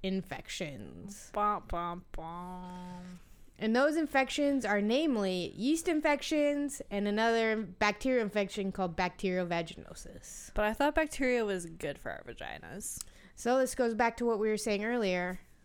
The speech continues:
Speaker 1: Right place, right time, right thing. In this case, wrong place. So like I said, it, it's akin to getting defor-, the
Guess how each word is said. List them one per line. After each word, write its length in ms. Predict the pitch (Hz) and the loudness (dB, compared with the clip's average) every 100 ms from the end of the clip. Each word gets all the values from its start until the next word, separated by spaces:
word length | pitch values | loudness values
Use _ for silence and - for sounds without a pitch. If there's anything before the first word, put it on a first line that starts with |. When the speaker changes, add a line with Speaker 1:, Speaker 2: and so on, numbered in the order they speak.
| - - | -20 -8
Speaker 1:
Right 220 | 202 190 185 | -2 -2 2
place, 560 | 262 269 262 - - | 2 4 4 0 -4
right 220 | 185 185 | -2 -2
time, 360 | - 226 233 220 | 0 2 4 4
right 180 | 214 196 | 0 0
thing. 380 | - 160 123 - - | -4 -6 -8 -14 -8
In 440 | 196 180 147 131 208 | -6 -4 -6 -6 0
this 180 | 269 | 0
case, 540 | - 214 196 190 - - - | 2 2 4 2 -2 -12 -8
wrong 380 | 180 185 185 170 | 0 0 0 -2
place. 640 | 180 - 180 - - - - - - - - - | -6 -8 -10 -10 -12 -12 -20 -20 -20 -20 -20 -4
So 340 | 247 226 214 | 2 6 6
like 220 | 208 214 | 4 4
I 80 | 233 | 2
said, 260 | 208 247 190 | 4 2 2
it, 140 | - - | -2 0
it's 180 | 233 - | 0 0
akin 280 | 196 311 294 | 2 4 4
to 60 | |
getting 280 | 247 262 240 | 4 2 2
defor-, 440 | 214 208 285 277 - - 196 196 - | 2 2 4 4 2 -10 -12 -12 0
the 320 | 214 202 185 | 4 4 4